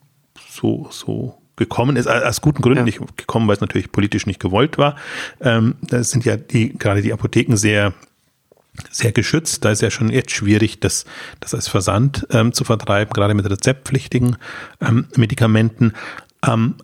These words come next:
Speaker 1: aber wenn man jetzt dieses Themenfeld und das, sag ich mal, erweitert, äh, Beauty, Schönheit, Wellness, Richtung dann wirklich Krankheiten, Medikamenten und, äh,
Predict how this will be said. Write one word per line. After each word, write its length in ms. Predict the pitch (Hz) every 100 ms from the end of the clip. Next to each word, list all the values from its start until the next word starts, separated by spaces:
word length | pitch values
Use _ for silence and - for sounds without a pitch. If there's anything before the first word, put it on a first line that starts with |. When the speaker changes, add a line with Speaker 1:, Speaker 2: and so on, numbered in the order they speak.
| _
Speaker 1:
aber 240 | - 131 120
wenn 100 | 131
man 100 | 127
jetzt 420 | 113 - - - _ _ _ _ _ _ - -
dieses 300 | 147 156 -
Themenfeld 880 | - 135 117 101 - 92 92 101 92
und 120 | 98
das, 200 | 101 -
sag 180 | - 107
ich 80 | 113
mal, 120 | 110
erweitert, 920 | 101 92 95 139 139 131 123 - -
äh, 240 | - 104 104 110 - _ _ _ _ _ _ _ -
Beauty, 360 | 127 127 110
Schönheit, 540 | - 117 110 95 87 92
Wellness, 1080 | 110 160 156 151 143 - - - - - 110
Richtung 400 | 120 - - 104
dann 160 | 95 98
wirklich 480 | - 101 - - -
Krankheiten, 640 | 107 117 123 107 104 101
Medikamenten 880 | 98 101 92 90 135 185 131 123
und, 540 | 131 110 110 - - -
äh, 260 | - 113